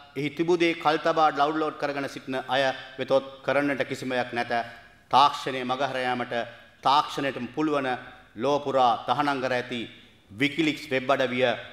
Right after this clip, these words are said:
ප්‍රොක්සි ජාල හෙවත් විකල්ප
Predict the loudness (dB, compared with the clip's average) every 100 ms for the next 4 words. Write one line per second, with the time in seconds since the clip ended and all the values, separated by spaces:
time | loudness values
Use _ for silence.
0 | -20 -18 0 2 2 -2 -6 -2 2 4
1 | 4 2 2 0 -4 -18 -20 _ _ -8
2 | 0 4 4 4